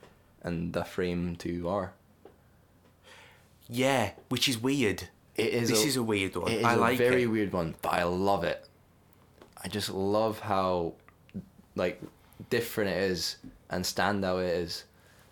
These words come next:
Speaker 1: The sounds of it is just, are just brilliant. I'm not generally one for music like that, but it's just so interesting what
Speaker 2: Yeah,
Speaker 1: they've done
Speaker 2: it
Speaker 1: with
Speaker 2: is.
Speaker 1: it.
Speaker 2: I mean
Speaker 1: And in one of them you hear a bit of <laughs> Alex Turner rapping a bit.
Speaker 2: Well, one of the main kinda influences they began adopting from here on out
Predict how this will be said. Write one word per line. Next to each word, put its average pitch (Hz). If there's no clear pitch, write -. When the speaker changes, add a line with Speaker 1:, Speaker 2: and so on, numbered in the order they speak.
Speaker 1:
The 98
sounds 110
of 95
it 78
is 85
just, -
are 85
just -
brilliant. 90
I'm 98
not 113
generally 90
one 98
for 92
music 95
like 85
that, 87
but -
it's 107
just -
so 104
interesting 92
what 92
Speaker 2:
Yeah, 113
Speaker 1:
they've 98
done 90
Speaker 2:
it -
Speaker 1:
with 104
Speaker 2:
is. 101
Speaker 1:
it. -
Speaker 2:
I 127
mean 123
Speaker 1:
And 110
in 110
one 123
of 131
them 110
you 101
hear 98
a 92
bit 98
of 90
<laughs> -
Alex -
Turner 90
rapping 98
a 92
bit. 90
Speaker 2:
Well, 156
one 147
of 170
the 165
main 156
kinda 127
influences 113
they 107
began 104
adopting 107
from 107
here 107
on 104
out 107